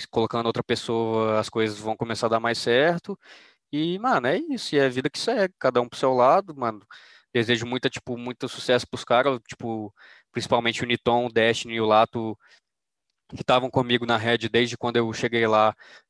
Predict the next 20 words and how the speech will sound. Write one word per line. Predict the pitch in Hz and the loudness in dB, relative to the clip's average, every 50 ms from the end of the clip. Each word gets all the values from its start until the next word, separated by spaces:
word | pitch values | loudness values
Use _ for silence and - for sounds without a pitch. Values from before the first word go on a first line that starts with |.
| _ _ _ | _ _ _
é, | - 107 107 104 101 101 101 101 101 101 98 98 98 98 101 104 - 110 | -4 -2 -2 -2 -2 -2 -2 -2 -4 -4 -4 -4 -6 -6 -8 -10 -10 -8
viraram | 104 110 113 113 113 113 113 113 | -2 0 0 0 0 -4 -4 -2
amigos | 120 117 110 107 113 113 117 110 98 | -2 -2 0 -2 -4 -4 -4 -10 -10
meu, | 110 110 110 117 127 139 139 _ - - - _ _ _ _ | -6 -2 0 0 0 0 -2 _ -14 -20 -20 _ _ _ _
é, | - 110 107 107 104 104 101 101 98 101 104 110 - _ _ _ _ _ | -8 -4 -4 -2 -4 -4 -4 -6 -8 -10 -14 -18 -20 _ _ _ _ _
considero | - 120 113 - 113 113 113 113 117 | -10 -10 -10 -8 -2 0 0 2 2
eles | 113 110 104 | -2 -4 -6
muito, | 113 113 113 117 127 139 147 - - | -12 -10 -8 -6 -6 -6 -8 -8 -14
tipo, | - - _ - 117 | -16 -12 _ -6 -4
tenho | 110 - 117 113 | -2 -2 -4 -2
muito | 110 117 - | -4 -10 -2
carinho | - 127 117 117 117 113 | 0 0 0 0 -4 -8
por | - 123 113 | -6 -4 -2
eles | 117 110 113 123 143 147 147 143 | 0 0 2 0 0 -2 -4 -8
e, | 151 156 | -8 -8
tipo, | - - _ - | -8 -10 _ 0
mano, | 160 160 131 | 0 0 2
só | - 131 | 2 0
desejo, | 127 127 123 113 123 127 123 127 131 | 0 2 0 0 -2 -4 -4 -6 -10
tipo, | 127 - - - 143 135 123 117 | -10 -12 -12 -8 -6 -6 -6 -6